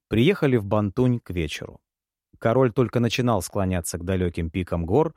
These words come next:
а принц начал восхождение от северной кромки леса.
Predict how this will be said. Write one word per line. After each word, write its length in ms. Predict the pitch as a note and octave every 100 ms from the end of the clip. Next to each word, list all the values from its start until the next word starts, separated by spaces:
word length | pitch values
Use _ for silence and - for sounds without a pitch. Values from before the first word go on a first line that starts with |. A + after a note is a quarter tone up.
| _
а 160 | G2+
принц 460 | - D#3 G#3 G3 -
начал 400 | A2+ D#3 D#3 C3+
восхождение 680 | A2+ - G2 F#2 A2+ C3
от 120 | G#2 -
северной 420 | G#2+ G#2 G2 F#2
кромки 340 | - F2 E2
леса. 460 | E2+ D#2 - -